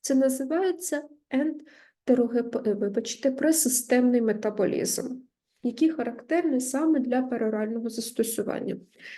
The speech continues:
Якщо наш пацієнт використовує таблетку нітрогліцерину під язик,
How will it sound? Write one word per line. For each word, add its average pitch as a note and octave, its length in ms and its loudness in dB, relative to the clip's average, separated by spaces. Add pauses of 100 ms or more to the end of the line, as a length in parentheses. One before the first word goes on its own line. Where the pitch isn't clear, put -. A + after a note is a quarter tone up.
(140)
Якщо C4 400 6
наш D4 320 6
пацієнт B3+ 760 2 (300)
використовує B3+ 960 4
таблетку A#3+ 720 2
нітрогліцерину A#3 1040 6
під B3 320 4
язик, G#3 580 2